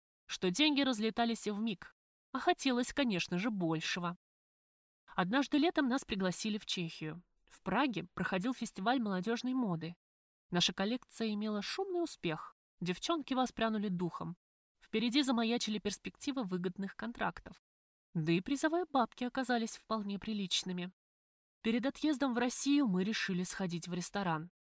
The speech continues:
Ресторан принадлежал нашему соотечественнику, который обосновался в Праге лет пять назад. Готовили там вкусно, как дома. Пельмени, борщи, растягая с визигой.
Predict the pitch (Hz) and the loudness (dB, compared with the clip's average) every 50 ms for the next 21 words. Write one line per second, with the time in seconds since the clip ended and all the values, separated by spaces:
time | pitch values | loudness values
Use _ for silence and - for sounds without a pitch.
0 | _ _ _ _ _ _ _ _ _ - 240 285 - - 320 311 320 359 349 - | _ _ _ _ _ _ _ _ _ 0 0 2 2 2 4 4 4 4 2 2
1 | 302 277 254 240 208 214 202 214 247 262 262 240 208 196 185 185 - - 190 190 | 0 2 2 2 0 0 2 2 2 2 2 0 0 -2 -2 -2 -2 -4 -4 -4
2 | 190 - - 240 247 240 - 214 175 - - 170 - - - - 175 165 165 165 | -4 -4 -4 -4 -4 -4 -4 -6 -6 -6 -6 -8 -8 -8 -8 -6 -4 -4 -4 -6
3 | - - - 190 196 - _ _ _ _ _ _ _ - 175 165 185 180 175 175 | -8 -10 -14 -16 -16 -16 _ _ _ _ _ _ _ -4 0 2 4 4 4 4
4 | 175 170 - - 185 202 247 285 - - 285 254 - - - 185 185 185 185 214 | 2 0 0 0 2 4 4 2 2 0 -2 -4 -4 -4 -4 -2 -2 -2 -2 -2
5 | 208 202 - _ - 196 180 - 180 196 226 214 220 180 165 - _ _ _ _ | -4 -4 -4 _ -4 -4 -4 -2 -2 -4 -2 -2 -4 -4 -6 -8 _ _ _ _
6 | _ _ _ _ _ _ - - 196 214 277 294 - 370 370 370 339 320 - 320 | _ _ _ _ _ _ -10 -6 -2 0 0 2 4 4 4 6 4 4 4 2
7 | 311 311 - - - 240 247 - - - 226 226 - - 247 220 185 170 170 165 | 0 0 -2 -6 -6 -6 -4 -4 -6 -6 -8 -6 -6 -6 -6 -4 -2 -2 -2 -2
8 | 165 160 165 185 - _ _ _ _ _ _ _ _ _ _ _ - 180 170 160 | -2 -4 -8 -10 -12 _ _ _ _ _ _ _ _ _ _ _ -2 0 0 2
9 | 165 185 247 285 247 190 175 165 165 175 - - - - - 220 240 247 _ _ | 2 2 2 2 2 0 0 0 0 -2 0 0 -2 0 0 -2 -4 -6 _ _
10 | - 180 240 262 - - - 165 165 170 202 240 247 220 - - - 208 208 190 | -6 -4 -4 -4 -2 -2 -4 -4 0 0 2 2 2 0 -2 -4 -6 -6 -6 -6
11 | 196 202 180 180 175 175 185 | -6 -4 -4 -4 -4 -6 -6